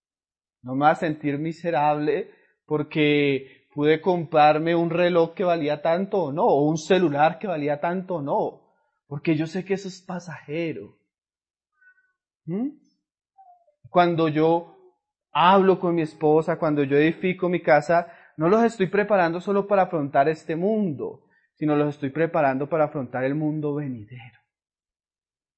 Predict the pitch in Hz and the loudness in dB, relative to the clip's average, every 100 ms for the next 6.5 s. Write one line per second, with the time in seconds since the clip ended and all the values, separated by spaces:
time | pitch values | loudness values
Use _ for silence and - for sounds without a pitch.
0 | - 135 143 131 143 165 - 156 127 123 | -16 -8 -4 -2 -2 -6 -8 -6 -6 -8
1 | - 135 123 113 107 123 151 - _ _ | -12 -14 -16 -20 -16 -14 -14 -16 _ _
2 | _ _ _ _ _ _ _ _ _ - | _ _ _ _ _ _ _ _ _ 2
3 | 180 208 254 254 226 196 185 214 208 185 | 2 2 0 2 0 2 0 4 4 4
4 | 208 208 247 262 - _ _ _ _ _ | 2 2 0 -2 -12 _ _ _ _ _
5 | _ _ _ _ _ _ 190 196 214 247 | _ _ _ _ _ _ 4 6 6 6
6 | 220 208 196 143 113 | 4 4 4 4 0